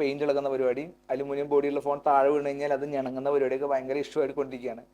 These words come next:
അപ്പോൾ അതുകൊണ്ട് പ്രോ അല്ലെങ്കിൽ പ്രോ മാക്സ് വേർഷനിലേക്ക് പോകാന്ന് പറയുന്നത് ചിലപ്പോൾ ഒരുപക്ഷെ ഒരു മണ്ടത്തരായിരിക്കാം. But നിങ്ങൾ ഭയങ്കര കെയർ ചെയ്ത് പൊന്നും പൂ പോലെ കൊണ്ടു നടക്കുന്ന ഡിവൈസുകളാണ് അല്ലെങ്കിൽ അങ്ങനെയാണ് നിങ്ങൾ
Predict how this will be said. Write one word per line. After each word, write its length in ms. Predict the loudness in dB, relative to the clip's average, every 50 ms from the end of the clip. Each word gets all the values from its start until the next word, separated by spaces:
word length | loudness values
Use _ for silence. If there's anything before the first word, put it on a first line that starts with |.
| _ _ _ _ _ _ _ 0
അപ്പോൾ 120 | 6 8 8 8
അതുകൊണ്ട് 360 | 10 8 6 6 6 4 4 4 2 2 -2 -8 -16 _ _ _ _ _ _ _ _ _ _ _ _ _ _ _ _ _ _ _ _ _ _ _ _ 4
പ്രോ 120 | 6 8 10 10
അല്ലെങ്കിൽ 240 | 8 8 6 0 -2 0
പ്രോ 100 | 2 2 4 4
മാക്സ് 240 | 2 0 0 0 0 2
വേർഷനിലേക്ക് 440 | 2 0 0 -2 -6 -6 -4 -4 -4 -2
പോകാന്ന് 300 | 0 2 2 2 2 2
പറയുന്നത് 260 | -2 -2 -2 -2 -4 -6 -6 -10 _ _ _ -4
ചിലപ്പോൾ 360 | -4 -4 -4 -6 -6 -8 -8 -6 -6 -6
ഒരുപക്ഷെ 340 | -4 -4 -4 -4 -4 -6 -8 -8
ഒരു 80 | -6 -6
മണ്ടത്തരായിരിക്കാം. 720 | -6 -6 -6 -8 -4 0 2 2 2 0 -2 -8 -12 -12 -12 _ _ _ _ _ _ _ _
But 100 | 0 2 2
നിങ്ങൾ 160 | 2 4 4 4 6 6
ഭയങ്കര 400 | 6 6 4 2 4 6 6 6 6 4 4 4
കെയർ 220 | 6 8 8 8
ചെയ്ത് 160 | 8 6 4 2 2 0
പൊന്നും 260 | 0 0 0 -2 0 4 6
പൂ 60 | 8 8 8 8 6
പോലെ 160 | 4 4 4 4
കൊണ്ടു 160 | 4 4 4 4
നടക്കുന്ന 360 | 4 4 4 2 -2 -2 0 0 2
ഡിവൈസുകളാണ് 680 | 4 6 6 6 4 2 0 0 0 2 2 2 2 2
അല്ലെങ്കിൽ 200 | 2 2 2 0 0
അങ്ങനെയാണ് 340 | 0 -2 -2 0 0 0 -2 -2
നിങ്ങൾ 140 | 0 0 2